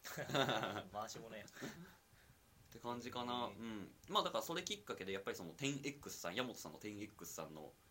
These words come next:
Speaker 2: ビジネスがすごい詳しくなったりとか、
Speaker 1: うんうんうん。
Speaker 2: あ、こういうふうに考えればいいんだみたいなので自分のビジネスとかに当てはめたりとか、
Speaker 1: うんうんうん。
Speaker 2: なんかヒカルさんとかすごいなんか物腰柔らかくて面白い言い回しとかをしたりするんだけど、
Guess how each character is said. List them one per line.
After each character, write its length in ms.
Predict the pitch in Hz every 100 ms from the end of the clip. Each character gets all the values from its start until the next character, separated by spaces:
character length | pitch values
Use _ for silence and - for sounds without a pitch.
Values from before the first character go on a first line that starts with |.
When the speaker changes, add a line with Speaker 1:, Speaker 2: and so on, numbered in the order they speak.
| -
Speaker 2:
ビ 80 |
ジ 120 | 92 82
ネ 60 |
ス 80 | 82
が 40 | -
す 120 | 127
ご 60 |
い 20 | 131
詳 180 | 107 98
し 80 |
く 100 | -
な 80 | 85
っ 40 | 80
た 100 | 82
り 80 |
と 100 | 78
か、 180 | 80 76 - -
Speaker 1:
う 40 |
ん 20 |
う 40 | -
ん 20 |
う 20 |
ん。 40 | 101
Speaker 2:
あ、 20 |
こ 20 | 135
う 20 |
い 20 |
う 40 |
ふ 20 | 151
う 20 |
に 80 | 117
考 120 | 107 101
え 40 | 104
れ 80 |
ば 100 | 92
い 20 | 87
い 40 |
ん 40 |
だ 80 | 82
み 80 | 78
た 80 | 78
い 40 |
な 40 | 76
の 60 |
で 60 | 73
自 120 | 92
分 140 | 87
の 60 | 92
ビ 100 | 90
ジ 80 | 82
ネ 100 | 80
ス 60 |
と 80 | -
か 100 | -
に 80 | -
当 80 | 62
て 80 | -
は 100 | -
め 120 | -
た 100 | -
り 80 | -
と 120 | -
か、 260 | - 135 - -
Speaker 1:
う 40 | 117
ん 20 |
う 40 |
ん 240 | 101 98 101
う 20 |
ん。 20 |
Speaker 2:
な 60 | 117
ん 20 |
か 60 | 190
ヒ 80 | -
カ 80 |
ル 80 | 139
さ 120 | 143
ん 20 | 151
と 80 |
か 80 | 120
す 120 | -
ご 80 | 127
い 40 | 165
な 60 |
ん 20 |
か 80 | 90
物 180 | 92 107
腰 160 | 110 107
柔 60 |
ら 180 | 104 101
か 100 | 104
く 80 | -
て 280 | 82 80 - -
面 160 | 110
白 140 | 113 92
い 40 |
言 80 | 101
い 40 |
回 160 | 104 95
し 60 | -
と 80 |
か 80 | 92
を 40 | 71
し 40 |
た 80 | -
り 80 | 73
す 100 | 78
る 80 | 73
ん 40 |
だ 80 | 73
け 100 | 90
ど、 240 | 120 -